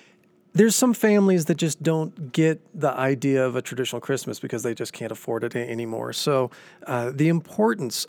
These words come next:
of Toys for Tots for the local community and what kind of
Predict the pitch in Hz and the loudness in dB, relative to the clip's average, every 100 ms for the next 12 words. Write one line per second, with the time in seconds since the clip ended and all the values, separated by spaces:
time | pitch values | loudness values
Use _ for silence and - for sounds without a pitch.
0 | - 139 139 143 127 - - 147 147 147 | -2 2 4 4 0 -6 -2 0 0 -2
1 | - 131 120 - - - 143 143 143 147 | -2 0 0 -4 -8 -4 0 2 0 -4
2 | - 151 139 143 - - 160 160 156 - | -2 0 2 0 -2 -2 0 2 0 0
3 | 180 - 220 233 214 | -2 0 2 4 2